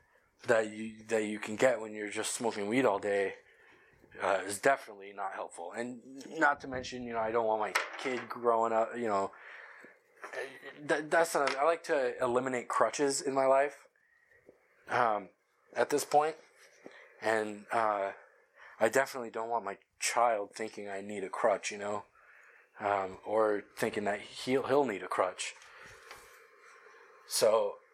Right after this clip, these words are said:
I mean, I mean, that's why I guess I started doing things with a little more, a little more better idea of, you know, the end game, I guess, I guess you could say.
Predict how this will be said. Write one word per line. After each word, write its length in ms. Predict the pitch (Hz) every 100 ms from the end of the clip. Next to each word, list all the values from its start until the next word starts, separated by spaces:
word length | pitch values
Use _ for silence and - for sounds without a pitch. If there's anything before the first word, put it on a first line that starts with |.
| _ - -
I 60 | 107
mean, 340 | 110 107 104 101 - - - _ _ - - - - - - - -
I 60 | 110
mean, 120 | 107
that's 220 | 107 113
why 160 | 131 117 95
I 40 | 110
guess 200 | 113 117
I 40 |
started 380 | - 123 113 104 104 _ - 127
doing 300 | 110 123 120
things 680 | - 120 117 113 107 - - 113
with 160 | 113
a 40 | 110
little 240 | 113 110
more, 460 | 110 110 107 104 - - _ - - - - - - - - - -
a 60 |
little 220 | 113 127 135
more 420 | 123 120 117 107 107
better 180 | 139 131
idea 420 | 117 120 127 113
of, 140 | 107 107 - _ _ _ - - 113
you 80 |
know, 260 | 123 107 104 104 - 107
the 180 | 113 98
end 200 | 110 107
game, 300 | 92 90 85 - -
I 80 | 101
guess, 400 | 95 87 85 - - - - - - - - - -
I 40 |
guess 200 | 110 98
you 80 | 95
could 100 | 90
say. 260 | - 92